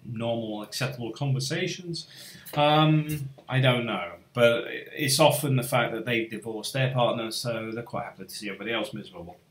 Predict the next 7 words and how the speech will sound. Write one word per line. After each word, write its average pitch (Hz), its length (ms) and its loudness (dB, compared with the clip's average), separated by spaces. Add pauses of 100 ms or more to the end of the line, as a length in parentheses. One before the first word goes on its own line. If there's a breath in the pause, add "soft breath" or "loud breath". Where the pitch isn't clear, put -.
(680 loud breath)
But 151 360 6 (920)
that's 151 240 6
one 143 180 2
thing 127 240 2
you 110 80 -6
need 110 160 -8
to 104 640 -8